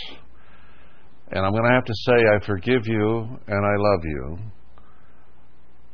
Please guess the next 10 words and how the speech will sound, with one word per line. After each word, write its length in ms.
And 140
now 180
can 220
we 200
hug 300
and 140
kiss 300
and 120
make 260
up? 200